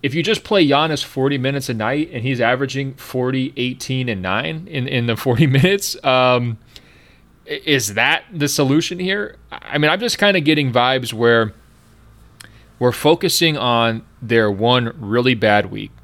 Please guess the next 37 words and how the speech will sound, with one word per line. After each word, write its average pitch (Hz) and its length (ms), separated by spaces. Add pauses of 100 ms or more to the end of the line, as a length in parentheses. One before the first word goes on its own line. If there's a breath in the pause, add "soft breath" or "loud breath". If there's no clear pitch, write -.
(160)
from 104 160
last, 101 380 (160)
from 107 180
last 98 320
May 90 240
against 98 400
Toronto, 92 360
which 98 240
was 117 140
a 107 60
horrible 107 440
week. 90 260 (280 loud breath)
And 120 100
we're 120 100
kind 151 300
of 120 280
missing 120 460
the 117 80
forest 120 400
through 123 100
the 104 100
trees, 117 460
which 107 180
has 101 140
been, 104 260
like, 98 280 (340 soft breath)
for 123 240
two 165 240
years, 117 460
they've 107 200
been 104 380 (400)
completely 151 720
ridiculously 117 720
dominant, 92 580
smoked 127 580
basically 127 560
everyone, 101 500